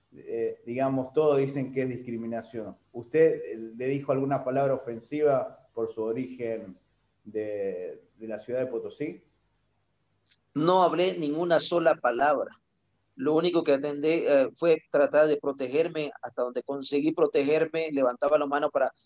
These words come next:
Speaker 2: para que no se acerque, porque ellos tienen, eh, unas cualidades que van y le dan un cabezazo, y lo que yo era protegía mi cara en ese, ese aspecto. Eh, no me dirigí para nada,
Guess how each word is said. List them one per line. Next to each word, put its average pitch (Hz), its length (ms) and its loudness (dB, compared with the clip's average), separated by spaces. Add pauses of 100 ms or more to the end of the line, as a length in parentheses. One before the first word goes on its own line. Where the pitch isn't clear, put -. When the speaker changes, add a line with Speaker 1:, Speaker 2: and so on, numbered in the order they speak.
(240)
Speaker 2:
para 135 220 2
que 139 100 -4
no 147 140 0
se 151 140 4
acerque, 151 560 0 (500)
porque 139 300 -2
ellos 143 240 2
tienen, 147 520 2 (540)
eh, 139 280 2
unas 151 260 2
cualidades 151 640 6
que 135 120 -4
van 147 220 0
y 143 140 -4
le 135 80 -4
dan 143 180 -2
un 143 120 -6
cabezazo, 151 640 2 (400)
y 131 120 -4
lo 131 120 -2
que 135 100 -4
yo 147 140 4
era 156 160 6
protegía 139 540 -4
mi 139 120 -8
cara 147 240 4
en 139 120 -4
ese, 139 220 -4 (140)
ese 139 160 -2
aspecto. 160 460 -2 (460)
Eh, 131 180 -2
no 147 180 2
me 160 120 2
dirigí 143 300 4
para 127 380 2
nada, 165 520 0